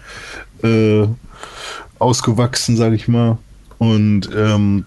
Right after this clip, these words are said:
der ha-, ist richtig aggressiv geworden. Ich saß halt neben dem im Flugzeug und der,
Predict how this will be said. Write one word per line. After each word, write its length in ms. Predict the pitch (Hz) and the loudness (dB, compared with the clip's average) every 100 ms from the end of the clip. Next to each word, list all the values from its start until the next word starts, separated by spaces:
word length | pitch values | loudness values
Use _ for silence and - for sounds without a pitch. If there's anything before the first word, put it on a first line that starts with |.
| - | -4
der 340 | 127 127 139 135 | 0 2 2 0
ha-, 140 | 131 - | -2 -2
ist 480 | 127 123 107 113 113 | -2 -2 -4 -2 0
richtig 500 | 165 - - 120 - | 0 -2 -2 -2 0
aggressiv 680 | 127 107 113 110 - 123 - | 0 2 0 0 0 0 0
geworden. 360 | 104 95 92 90 | -2 0 0 -2
Ich 100 | - | -2
saß 180 | 113 | 0
halt 160 | 117 95 | 0 0
neben 300 | 104 107 117 | 0 2 2
dem 180 | 127 131 | 2 2
im 100 | 127 | 0
Flugzeug 520 | - - - 143 127 | -2 -2 0 0 0
und 260 | 113 117 110 - - - - - - - 107 | 0 0 0 -8 -10 -8 -8 -16 -6 -4 0
der, 680 | 123 120 120 120 117 - | 2 2 2 2 0 -4